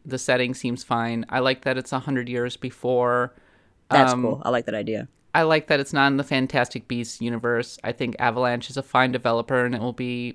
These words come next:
Speaker 1: beautiful. I don't think Avalanche has created anything that's, like, truly amazing,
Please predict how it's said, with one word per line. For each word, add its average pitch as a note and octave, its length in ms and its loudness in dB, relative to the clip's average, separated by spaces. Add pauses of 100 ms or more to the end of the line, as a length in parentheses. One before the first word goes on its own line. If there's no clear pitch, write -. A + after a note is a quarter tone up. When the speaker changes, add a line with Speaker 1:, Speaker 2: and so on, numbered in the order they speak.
(160)
Speaker 1:
beautiful. D3 500 -4
I D3 60 2
don't D#3+ 180 2
think D3+ 360 -4 (600)
Avalanche D3+ 460 4
has D3 100 -6
created D#3+ 460 0
anything D#3+ 560 -2
that's, C3+ 420 -4
like, A#2 300 -4
truly D3+ 640 -4
amazing, D3+ 720 0